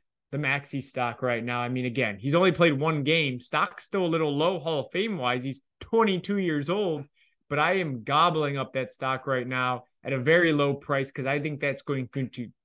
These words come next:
continue, continue to trend up this year. And again, if he starts getting accolades like All-Star appearances and even All N B A buzz,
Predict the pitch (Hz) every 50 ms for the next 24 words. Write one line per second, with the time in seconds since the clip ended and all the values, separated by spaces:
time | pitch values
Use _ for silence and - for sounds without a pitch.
0 | _ - 120 113 107 - - - - 196 214 233 226 - - _ _ - 151 143
1 | 135 - - 285 302 285 220 185 147 - - 175 165 165 151 160 156 - - 147
2 | 135 117 - - 127 131 131 123 117 - - - - - _ _ _ _ _ -
3 | 160 160 151 190 185 143 147 147 139 - 185 180 180 - 175 156 147 - 131 151
4 | 175 180 - 175 165 156 151 156 156 143 139 117 - 147 165 170 156 - 170 156
5 | 151 147 147 143 147 143 143 143 139 - 143 143 143 143 131 - - _ _ _
6 | _ - 160 180 202 190 202 190 - 180 175 175 175 170 170 160 160 151 143 143
7 | 131 127 139 147 151 143 139 135 131 117 -